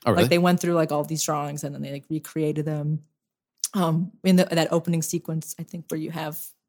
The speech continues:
Speaker 2: all the different vampires and
Speaker 1: Yeah.
Speaker 2: like, looks like it's in books and they spent a lot of time on it,
Speaker 1: It
Speaker 2: so.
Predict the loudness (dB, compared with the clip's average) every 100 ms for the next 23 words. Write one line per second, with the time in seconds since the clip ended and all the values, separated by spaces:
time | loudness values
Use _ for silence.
0 | _ _ _ _ 2 4 4 0 -2 -4
1 | -4 -4 -6 -6 -6 -6 -8 -10 -10 -8
2 | -8 -10 -16 _ _ _ _ _ _ -8
3 | -4 -2 0 0 0 0 0 -2 -2 -4
4 | -8 -10 -16 _ _ -8 0 2 2 0
5 | -2 -8 -10 -10 -10 -4 0